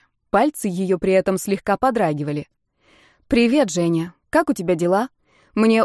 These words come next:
очень-очень нужно поговорить с тобой. Давай встретимся завтра в каком-нибудь местечке. Мне правда очень нужно кое-что у тебя узнать".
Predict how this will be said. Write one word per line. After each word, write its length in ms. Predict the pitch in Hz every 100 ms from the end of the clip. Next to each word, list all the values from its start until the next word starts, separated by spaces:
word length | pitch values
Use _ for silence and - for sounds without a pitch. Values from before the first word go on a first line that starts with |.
| -
очень-очень 760 | 233 226 240 220 247 302 240 214
нужно 340 | 220 202 214
поговорить 500 | 220 226 262 277 175
с 60 | -
тобой. 420 | 165 165 165 - _ _ _ _
Давай 340 | 220 226 285 392
встретимся 540 | - 208 196 190 208
завтра 380 | 196 202 - 208
в 100 | -
каком-нибудь 540 | 208 - 214 214 220
местечке. 680 | 269 - - 160 - - 190 _ _
Мне 300 | 214 214 208 - -
правда 400 | 254 277 202 180
очень 260 | 180 - 185
нужно 360 | 190 175 196 -
кое-что 420 | - 202 190 - 208
у 60 |
тебя 260 | 214 202 226
узнать". 460 | 277 196 156 -